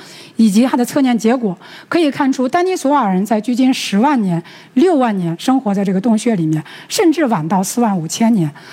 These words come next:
而我们那件化石是至少十六万年，所以就将丹尼索瓦人在这个洞穴生活的时间，那么进一步延伸到距今六万年。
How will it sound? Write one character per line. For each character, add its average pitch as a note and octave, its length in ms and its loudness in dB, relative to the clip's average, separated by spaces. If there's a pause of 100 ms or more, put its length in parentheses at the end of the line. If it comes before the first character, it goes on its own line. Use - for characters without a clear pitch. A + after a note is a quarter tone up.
(120)
而 D#4+ 180 2
我 D#4+ 60 2
们 A#3 140 2
那 D#4 100 2
件 C#4+ 180 2
化 C#4 200 -2
石 F#3 300 -4 (260)
是 G#3+ 340 0 (160)
至 D4 160 0
少 F3+ 200 -4
十 - 200 -6
六 B3+ 160 2
万 G#3+ 220 0
年， D#3 180 -2 (220)
所 D#4 160 0
以 F4 120 2
就 C#4+ 140 2
将 C#4+ 240 2
丹 E4 160 2
尼 F4 100 4
索 B3+ 160 -2
瓦 C4 160 2
人 F3+ 240 -2
在 A#3+ 120 0
这 A#3+ 80 0
个 A3 80 0
洞 C4+ 180 2
穴 A#3+ 160 -2
生 B3+ 220 0
活 A#3+ 100 0
的 G#3+ 80 0
时 F#3 180 -4
间， G#3 240 2 (280)
那 A3+ 100 4
么 A3 60 4
进 E4 200 2
一 A#3+ 140 2
步 G#3+ 220 -2
延 F3 260 2
伸 C#4+ 220 4
到 G#3 160 0 (260)
距 A3 140 2
今 A3+ 180 4
六 A#3+ 140 4
万 G3 160 2
年。 D#3 200 0